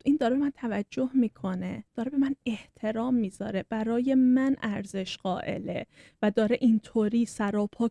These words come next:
گوش شده و وقتش رو گذاشته. به، به هر حال داره بزرگترین، اه، هدیهٔ زندگیش رو می‌تونه به ما بده و اون عمرشه که داره در اختیار ما قرار می‌ده و اینه که اینجا من رو،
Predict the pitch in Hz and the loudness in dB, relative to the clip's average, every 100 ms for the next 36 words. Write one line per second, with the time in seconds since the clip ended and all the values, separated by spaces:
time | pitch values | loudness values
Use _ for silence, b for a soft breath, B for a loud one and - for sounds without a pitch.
0 | - 277 254 - - 190 165 - - - | 0 0 0 -2 -10 -6 -6 -8 -14 -14
1 | b b b 208 208 214 269 - - 190 | b b b 0 2 2 -2 -2 -2 -2
2 | - - - 190 - 180 - 185 196 214 | -4 -8 -6 -6 -4 -6 -6 -6 -4 -2
3 | 202 214 - 208 202 196 240 226 226 233 | -4 -6 -10 -6 -4 -2 -2 0 -2 -2
4 | 214 202 - 208 208 - b b - 208 | -4 -4 -2 0 -2 -6 b b -8 -2
5 | 208 208 196 233 208 226 240 262 226 214 | 0 0 0 0 0 2 2 4 2 2
6 | 202 196 254 - 214 196 - 190 190 196 | 2 0 -2 -2 -6 -6 -6 -6 -4 -4
7 | 190 196 196 196 208 - 247 233 190 180 | -4 -4 -4 0 -2 2 4 4 2 -4
8 | - 190 190 190 190 185 185 - 190 190 | -4 -4 -2 -2 -2 -4 -6 -6 -6 -6
9 | 190 196 196 - - 214 - - 247 b | -8 -8 -8 -8 -8 -10 -8 -10 -12 b
10 | b b 262 269 _ _ _ - 381 381 | b b -2 -2 _ _ _ -10 -4 -4
11 | 349 - 320 262 240 269 262 262 254 254 | -4 -4 2 2 2 0 0 2 2 2
12 | 262 262 247 | 2 2 0